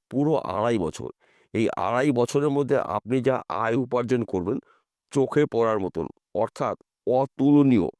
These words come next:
আপনি আয় উপার্জন করার সুযোগ সুবিধা পেতে পারেন। তাছাড়া আপনার শরীর মন ভালো থাকবে, সন্তান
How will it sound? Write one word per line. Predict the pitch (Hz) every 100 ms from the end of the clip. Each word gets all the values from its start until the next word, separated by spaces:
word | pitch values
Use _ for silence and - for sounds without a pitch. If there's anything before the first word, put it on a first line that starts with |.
| _ _ _ _
আপনি | - 107 117 135 - _ -
আয় | 90 117
উপার্জন | 113 107 110 117
করার | 113 131
সুযোগ | 135 113 110
সুবিধা | - 110 113 131
পেতে | 101 92 85
পারেন। | 73 - - _ _ _ _ -
তাছাড়া | 107 120 139 107
আপনার | 101 123 120
শরীর | - 131 135 131
মন | 143
ভালো | 120 104 113
থাকবে, | 101 85 - - _ _ _ _ _
সন্তান | - 120 123 123 143